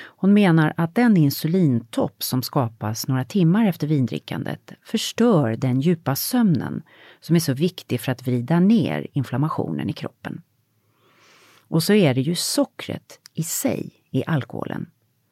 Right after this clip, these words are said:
Socker binder till proteiner och bildar något som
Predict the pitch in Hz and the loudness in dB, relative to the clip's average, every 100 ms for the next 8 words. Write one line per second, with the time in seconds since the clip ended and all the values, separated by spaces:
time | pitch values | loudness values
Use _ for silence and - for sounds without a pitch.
0 | _ _ - - 131 _ - 208 240 151 | _ _ -8 -2 -2 _ -4 -4 0 2
1 | 143 131 - - 135 - 139 170 196 240 | 2 2 -4 -6 -6 0 2 4 4 4
2 | 254 - 180 214 156 120 147 147 123 123 | 0 -2 0 2 2 2 2 2 2 -2
3 | - 143 | -4 -4